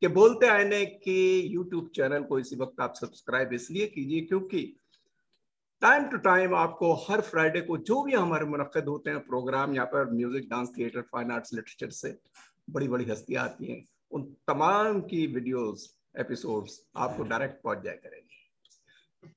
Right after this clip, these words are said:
जितने भी ये program होते हैं, हिंदुस्तान की हम मुश्तरका तहजीब, गंगा जमनी तहजीब, हमारी विरासत, हमारी heritage,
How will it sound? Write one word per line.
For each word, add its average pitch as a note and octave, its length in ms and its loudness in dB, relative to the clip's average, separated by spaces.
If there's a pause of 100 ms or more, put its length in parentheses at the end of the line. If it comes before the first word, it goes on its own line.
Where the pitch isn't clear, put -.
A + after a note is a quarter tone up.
(440)
जितने F#3+ 260 -2
भी C#4+ 140 0
ये A#3 60 8
program D#3 420 2
होते D#3+ 280 -2
हैं, D#3+ 60 2
हिंदुस्तान D3 680 0
की D#3 120 -2
हम C3 140 -2
मुश्तरका B2 520 -4
तहजीब, C3+ 600 -4 (200)
गंगा B2 260 -2
जमनी A2+ 280 -4
तहजीब, C#3+ 580 -4 (100)
हमारी C#3 300 0
विरासत, E3+ 580 2
हमारी D3+ 380 0
heritage, C3+ 540 0